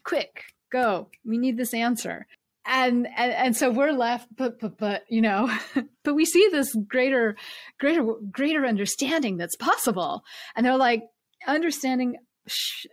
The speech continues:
uh, you know, we don't need it. Just go." One of the things that I try to do with the problem space is it's just, just a little bit more balance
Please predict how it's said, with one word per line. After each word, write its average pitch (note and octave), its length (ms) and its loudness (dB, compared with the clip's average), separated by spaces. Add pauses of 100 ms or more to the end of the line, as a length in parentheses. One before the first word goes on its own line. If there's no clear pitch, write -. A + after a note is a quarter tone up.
uh, A3+ 60 2
you A3 180 2
know, G3+ 240 0
we B3 140 0
don't A#3+ 140 2
need A3+ 180 0
it. - 140 -4 (520)
Just - 220 -2
go." F3 280 -2 (300)
One C4+ 320 -2
of A#4+ 80 -2
the G#4+ 80 -4
things A#3 240 -2
that - 140 -4
I G#3 160 -4
try C4+ 480 -4
to A3+ 100 -4
do - 320 -14 (380)
with A#3+ 260 -4
the A3+ 60 -8
problem C4+ 420 -2
space - 440 -8
is G#3 180 -8
it's - 140 -12
just, - 220 -10 (260)
just - 260 -4 (120)
a F#4+ 40 0
little D#4 380 0
bit C#4+ 160 -6
more B3+ 180 -6
balance G#3+ 800 -6